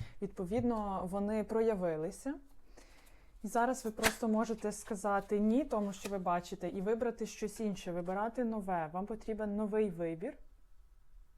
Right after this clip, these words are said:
Ем,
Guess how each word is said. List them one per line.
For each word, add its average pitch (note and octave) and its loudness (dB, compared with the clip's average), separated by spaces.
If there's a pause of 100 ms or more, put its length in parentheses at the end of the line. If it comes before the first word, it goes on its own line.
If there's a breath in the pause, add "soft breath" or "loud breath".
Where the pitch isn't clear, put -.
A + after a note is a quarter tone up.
(2500 soft breath)
Ем, F#3+ -10